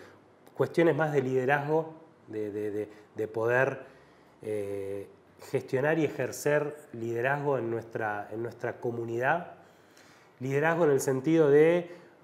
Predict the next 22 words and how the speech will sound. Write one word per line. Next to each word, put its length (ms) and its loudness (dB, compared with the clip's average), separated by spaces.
poder 640 2
pensar 420 0
soluciones 800 2
para 260 2
nuestra 320 -2
comunidad, 560 2
poder 420 0
impactar 680 0
y 60 0
poder, 460 0
digamos, 360 2
con 220 2
los 120 0
pocos 380 0
recursos 500 2
que 120 0
ten-, 640 -2
que 80 -2
tenemos 400 2
siempre, 720 4
pensar 640 -2
soluciones 640 0